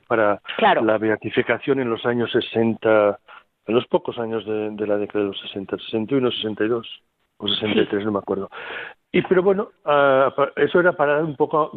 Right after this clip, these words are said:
Speaker 1: a informar, ah, y dar a conocer a Rafael. Lo que pasa es que la revista se ha mantenido incluso con el mismo nombre, Boletín Informativo, pero ya le hemos dado, una vez ya,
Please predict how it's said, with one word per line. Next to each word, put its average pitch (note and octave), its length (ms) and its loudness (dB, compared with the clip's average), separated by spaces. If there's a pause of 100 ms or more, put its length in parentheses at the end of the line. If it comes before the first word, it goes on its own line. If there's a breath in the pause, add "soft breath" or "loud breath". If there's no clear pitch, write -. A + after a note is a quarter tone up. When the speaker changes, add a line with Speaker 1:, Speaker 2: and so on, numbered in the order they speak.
(100)
Speaker 1:
a C#3 80 -2
informar, C3 580 0 (160)
ah, A#2 200 2 (200)
y B2+ 160 -4
dar B2+ 160 2
a B2 80 -4
conocer C3 460 -10
a B2 60 -6
Rafael. A#2 420 -4 (280 loud breath)
Lo C3+ 140 0
que C3+ 60 0
pasa D3+ 240 0
es D#3+ 80 0
que D#3 100 2
la C3+ 120 2
revista C3 500 2
se A2+ 80 -2
ha - 20 -2
mantenido A#2 540 2
incluso B2 340 2
con A2 140 0
el G#2+ 80 -2
mismo A2+ 260 0
nombre, C#3 320 2
Boletín A2+ 380 4
Informativo, C#3+ 580 2 (320 loud breath)
pero C3 160 4
ya C3 160 4
le C#3 80 4
hemos A#2+ 240 -2
dado, B2 400 2 (400 loud breath)
una G2 160 -2
vez G#2+ 200 4
ya, G#2 280 2